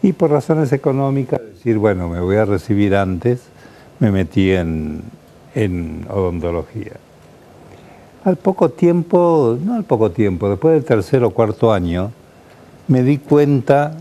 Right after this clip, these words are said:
de que había algo, de que el,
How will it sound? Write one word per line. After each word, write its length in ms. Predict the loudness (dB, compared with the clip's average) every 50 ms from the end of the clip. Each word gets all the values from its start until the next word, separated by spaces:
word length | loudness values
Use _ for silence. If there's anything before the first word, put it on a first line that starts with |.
| -18 -20 -16 -10
de 400 | -6 -4 -2 0 0 0 0 0 -2
que 360 | -2 0 0 2 2 2 2
había 540 | 2 2 2 2 2 2 4 4 4 4 4
algo, 520 | 2 2 0 0 2 2 0 0 -2 -4 -10 -12 -6
de 160 | -2 -2 -2 -2
que 200 | 0 -2 -2 0
el, 280 | 0 -2 -4 -4 -6